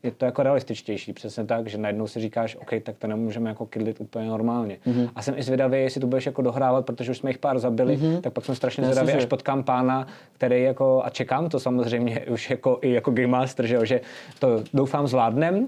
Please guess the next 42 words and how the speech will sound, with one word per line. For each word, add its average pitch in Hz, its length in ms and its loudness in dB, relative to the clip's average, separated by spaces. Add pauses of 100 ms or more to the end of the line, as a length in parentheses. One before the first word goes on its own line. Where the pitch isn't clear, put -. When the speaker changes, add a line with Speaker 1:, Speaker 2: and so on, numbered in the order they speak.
(120)
Speaker 1:
a - 20 -18
teď 143 120 0
všichni 139 240 -2
budou 127 100 4
dělat - 200 2
„jupi“ 320 800 6
a - 80 0
já 139 100 4
budu 131 80 4
dělat 131 120 6
taky 139 180 0
„jupi“ 190 280 2
a 139 60 0
přijde 139 540 2
nějaký 131 300 2
týpek, 127 300 0
kterýmu 131 220 2
jsem 135 160 0
killnul 135 520 4
syna 139 460 0
a 143 260 4
dá 131 200 4
mi 139 120 2
prostě 131 300 0
pěstí, 127 440 2
že 131 80 4
jo, 110 140 2 (280)
minimálně, 127 400 4
no, 123 80 4
mě 127 100 4
bude 131 140 4
chtít 135 180 0
jako 139 180 4
fakt 139 180 4
zabít. 120 320 4 (400)
A 127 140 0
to 131 120 -2
mi 127 80 2
přijde 127 240 2
jako, 131 180 0
že 135 120 0
je 131 600 4